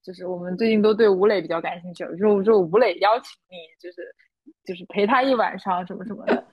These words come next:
<laughs> 就我们都会很高兴啊。就是所以我觉得这些事情就是，呃，我们总结出来、规划出来的结果就是不要去，呃，我觉得都是很正常的事情，就是不要去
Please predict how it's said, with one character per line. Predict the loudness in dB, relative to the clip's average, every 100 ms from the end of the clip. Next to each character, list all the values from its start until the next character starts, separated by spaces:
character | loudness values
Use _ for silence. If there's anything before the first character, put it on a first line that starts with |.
| -6
<laughs> | -4 2
就 | 4
我 | 4
们 | 4
都 | 4
会 | 4 2
很 | -2 -10
高 | -8 -8
兴 | -8 -12
啊。 | -10 -6 -4 -4
就 | -6
是 | -6
所 | 0
以 | 2
我 | 2
觉 | -2 -4
得 | -6
这 | -8
些 | -10 -10
事 | -10 -10
情 | -6 -6
就 | -6 -8
是， | -8 -10 -10 _ _ _ -4
呃， | -2 -2
我 |
们 | -2
总 | -2 -4 -4
结 | -4
出 | -2 0
来、 | 2 2
规 | 2
划 | 4 2
出 | 0
来 | -4
的 | -4
结 | -6
果 | -8
就 | -10
是 | -14 -14 -4
不 |
要 | 0 2 0
去， | -8 -10 -4 -4 -6 _ _ _ -18 -12
呃， |
我 | -8
觉 | -4
得 | 0
都 | 2
是 | 2 0
很 | -2
正 | -2 -4
常 | -4 -8
的 | -12
事 | -20
情， | -20 -16
就 | -12
是 | -10
不 | 0
要 | 4 4 2
去 | -4 -10 0 0 2 -2